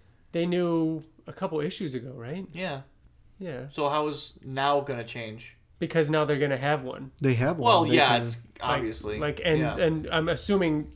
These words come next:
Speaker 1: something will happen so that they have
Speaker 2: Yeah, but
Speaker 1: some
Speaker 2: you,
Speaker 1: kind of
Speaker 2: the thing,
Speaker 1: answer.
Speaker 2: the thing that
Speaker 1: So
Speaker 2: sucks
Speaker 1: if they know that they're,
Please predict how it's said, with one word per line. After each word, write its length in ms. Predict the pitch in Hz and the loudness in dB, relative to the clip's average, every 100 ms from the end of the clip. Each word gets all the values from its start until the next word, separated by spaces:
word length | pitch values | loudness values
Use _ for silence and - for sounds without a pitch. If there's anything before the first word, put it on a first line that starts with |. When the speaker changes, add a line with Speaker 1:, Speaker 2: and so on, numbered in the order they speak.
| - | -16
Speaker 1:
something 460 | - 196 190 180 156 | 0 2 2 0 0
will 120 | 147 | 0
happen 400 | 180 185 139 131 | 0 0 -2 -2
so 160 | 160 | 0
that 180 | 147 139 | 0 0
they 120 | 147 | -2
have 200 | 139 143 | 0 4
Speaker 2:
Yeah, 80 | 190 | 4
but 60 | 175 | 6
Speaker 1:
some 80 | 170 | 4
Speaker 2:
you, 80 | 180 | 2
Speaker 1:
kind 140 | 156 | 2
of 40 | |
Speaker 2:
the 60 | 170 | 2
thing, 120 | 170 | 4
Speaker 1:
answer. 320 | 185 170 151 - | 2 2 -4 -6
Speaker 2:
the 140 | 156 | -6
thing 160 | 175 190 | -4 -2
that 120 | 170 | 2
Speaker 1:
So 100 | 185 | 6
Speaker 2:
sucks 160 | 170 147 | 6 6
Speaker 1:
if 40 | |
they 200 | 185 247 | 4 4
know 300 | 208 214 247 | 4 6 6
that 240 | 208 175 | 6 4
they're, 280 | 180 175 - | 4 2 0